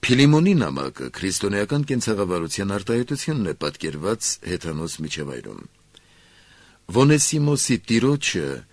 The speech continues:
հավատացյալ Փիլիմոնին, Պողոսը այսպես գրեց.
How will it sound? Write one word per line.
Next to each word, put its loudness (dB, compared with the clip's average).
հավատացյալ 0
Փիլիմոնին, -4
Պողոսը 2
այսպես -2
գրեց. -8